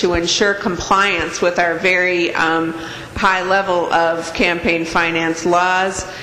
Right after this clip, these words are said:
and with, um, respect to, uh, our conflict of interest and, and other provisions that are provided for within this chapter of law.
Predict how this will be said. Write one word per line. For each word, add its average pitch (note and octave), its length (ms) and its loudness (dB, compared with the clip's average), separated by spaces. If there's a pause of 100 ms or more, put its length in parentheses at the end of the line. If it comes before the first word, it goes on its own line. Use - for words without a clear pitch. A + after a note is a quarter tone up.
(200)
and F3 240 2
with, F3+ 380 0
um, E3 580 -2
respect - 800 0
to, F#3 440 2
uh, E3 600 0
our F#3+ 160 2
conflict F#3 580 -2
of - 120 -2
interest C4+ 600 0
and, F3 200 0
and F3+ 200 2
other A3 300 2
provisions G3+ 720 0
that F3 160 4
are F3 160 2
provided F3+ 540 0
for E3 260 0
within E3+ 380 2
this E3+ 280 2
chapter F3 460 0
of D3+ 160 -2
law. D#3+ 500 2